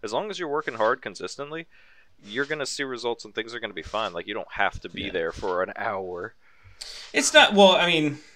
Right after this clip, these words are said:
Speaker 2: I don't know. I, I just liked, may-, maybe it was 'cause of lockdown that I just liked getting out when gyms were open.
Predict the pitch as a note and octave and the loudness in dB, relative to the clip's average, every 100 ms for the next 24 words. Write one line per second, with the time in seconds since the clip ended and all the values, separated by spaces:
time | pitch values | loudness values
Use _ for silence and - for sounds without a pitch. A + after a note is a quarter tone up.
0 | - A#2+ A2 G#2 A#2+ - E3+ F3 D3+ C3 | -2 0 2 4 4 6 6 6 2 2
1 | A#2+ G#2+ - - - - - - A#2+ C3 | 2 2 -2 -12 -12 -18 -20 -10 0 2
2 | C3+ D3+ F3 D3 C3 C3 A2+ A2 A2+ A2+ | 4 6 6 4 2 0 -2 0 0 0
3 | G#2 G2 F#2+ G2 - F#2+ - G#2 G2 G2 | -4 -4 -6 -8 -4 -4 -2 -2 -2 -4
4 | G2 F2+ F#2 G#2+ G2 G2 F#2+ G#2+ G2 | -6 -6 -6 -4 -4 -4 -4 -4 -6